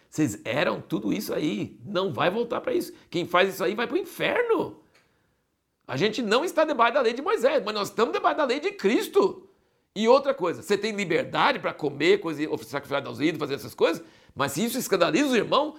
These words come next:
você tá ferindo o corpo de Cristo. A gente não vive pra nós, nós temos o Senhor.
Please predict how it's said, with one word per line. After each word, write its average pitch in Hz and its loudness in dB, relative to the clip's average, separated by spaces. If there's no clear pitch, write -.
você - -20
tá 170 2
ferindo 190 -2
o - -4
corpo 233 4
de 311 -4
Cristo. 240 -4
A - 2
gente 170 -4
não 269 -4
vive 285 0
pra 285 2
nós, 175 -2
nós 143 -8
temos 262 -4
o - -12
Senhor. 285 2